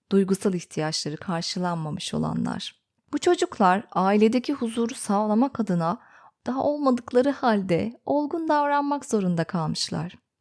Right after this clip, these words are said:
Öfkelerini bastırmışlar. Hayır demeyi unutmuşlar. Ama siz unutmayın. Bastırılan öfke bir gün mutlaka ortaya çıkar.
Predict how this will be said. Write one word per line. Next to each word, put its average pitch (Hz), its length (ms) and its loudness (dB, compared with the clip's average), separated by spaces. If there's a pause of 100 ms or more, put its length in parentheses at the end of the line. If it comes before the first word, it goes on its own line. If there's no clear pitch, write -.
(400)
Öfkelerini 208 560 4
bastırmışlar. 165 1120 -2 (340)
Hayır 208 460 2
demeyi 208 360 2
unutmuşlar. 180 800 -6 (800)
Ama 262 140 0
siz 220 260 -2
unutmayın. 185 540 -2 (480)
Bastırılan 180 720 -2
öfke 170 360 -4
bir 190 100 -2
gün 160 280 -2
mutlaka 180 520 -2
ortaya 160 320 -4
çıkar. - 520 -10